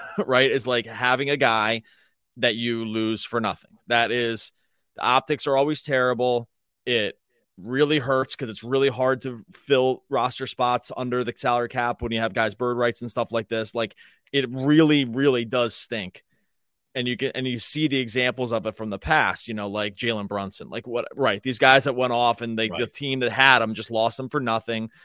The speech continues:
Speaker 1: Um, and those, I mean, that's like the, that's the, you know, edge case disaster, but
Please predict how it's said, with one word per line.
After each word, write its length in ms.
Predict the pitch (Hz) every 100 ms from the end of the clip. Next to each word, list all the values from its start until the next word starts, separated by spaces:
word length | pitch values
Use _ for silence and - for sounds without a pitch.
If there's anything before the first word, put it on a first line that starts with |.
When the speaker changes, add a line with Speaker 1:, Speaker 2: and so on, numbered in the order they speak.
| _ -
Speaker 1:
Um, 340 | 117 110 110 -
and 160 | 123 120
those, 260 | 123 123 - _ _
I 40 |
mean, 60 | 127
that's 180 | 143 139
like 120 | 120
the, 200 | 113 107 - _
that's 220 | 117 -
the, 200 | 107 98
you 80 | 110
know, 240 | 104 92 95 - - -
edge 240 | 123 113
case 240 | - 135 -
disaster, 560 | 139 135 139 - 156
but 240 | 131 117